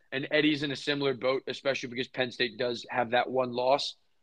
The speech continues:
But we're at the point now where it's like you have to start rooting against the top teams because it opens up spots for a potentially one loss or,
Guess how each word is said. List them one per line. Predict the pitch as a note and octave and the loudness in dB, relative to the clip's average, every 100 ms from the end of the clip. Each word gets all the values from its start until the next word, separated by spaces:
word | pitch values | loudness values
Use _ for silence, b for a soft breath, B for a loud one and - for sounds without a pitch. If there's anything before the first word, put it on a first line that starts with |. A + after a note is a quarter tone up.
| _ - | _ 6
But | C#3+ | 6
we're | C#3 D#3 | 10 10
at | D3+ | 10
the | C#3 | 6
point | D3+ D#3+ | 4 6
now | D3 D3 | 8 8
where | D3 | 8
it's | C#3 C#3+ | 6 2
like | A#2+ | 4
you | C3+ | 4
have | C3+ | 2
to | C3 | 2
start | C#3+ B2+ | 0 0
rooting | B2 C3+ C3+ B2 | 0 2 2 0
against | B2+ - | -2 -4
the | A2+ | -6
top | - B2 A#2+ | 4 4 4
teams | - B2 C3+ A#2+ | -2 -4 -4 -4
because | C3 C3 B2 | -2 0 2
it | |
opens | B2 B2 B2+ B2 | 4 4 2 2
up | B2 | 0
spots | - B2 B2+ - - | 2 4 4 2 0
for | C3 B2 _ _ - | 0 0 _ _ -4
a | |
potentially | A#2 A#2+ C3+ - B2 | -2 6 6 6 4
one | A#2 B2 B2 A#2 | 6 6 6 8
loss | B2 B2 - | 10 8 6
or, | C3 B2+ B2 | 6 6 6